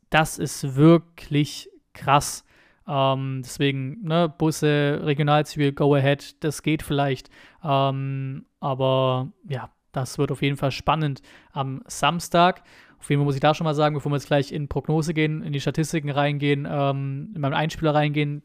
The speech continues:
den ihr auch im Podcast hören könnt oder vielleicht schon gehört habt im besten Fall. Ähm, ich hab böse Bock auf Stadion. Ich hab unfassbar Bock, ausverkaufte Hütte, fast sechzigtausend, wie gesagt, noch nicht ganz.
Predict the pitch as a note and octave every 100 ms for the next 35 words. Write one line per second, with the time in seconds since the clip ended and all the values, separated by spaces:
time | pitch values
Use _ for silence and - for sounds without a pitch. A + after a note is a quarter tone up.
0 | - C#3 D3+ D#3+ C#3 C#3 D#3 D#3 D#3 -
1 | - - - _ _ - - G#3+ A3+ A3
2 | A3 G#3 D#3+ D3 D3+ - E3 D#3+ F3 E3
3 | D3+ C3+ D#3 - F3+ - A3 F3+ F#3+ -
4 | F#3 F#3 F#3+ G#3+ - - - - D3+ D3
5 | D3 D3 C#3+ D3 - - D3 - D3 _
6 | _ - D#3 D#3 D3 D#3 D#3+ E3+ - E3+
7 | E3+ C#3+ C3 - - - D3+ - F#3+ G#3
8 | G3+ - G3 - F3+ E3 F3 G3+ - -
9 | F3 F3+ - - F3+ F3 - E3 F#3 G3
10 | G3 F#3+ - - - G#3 - F#3+ F3+ -
11 | - F3 F#3 F#3 D#3 D#3 D#3+ D3+ - E3
12 | F3+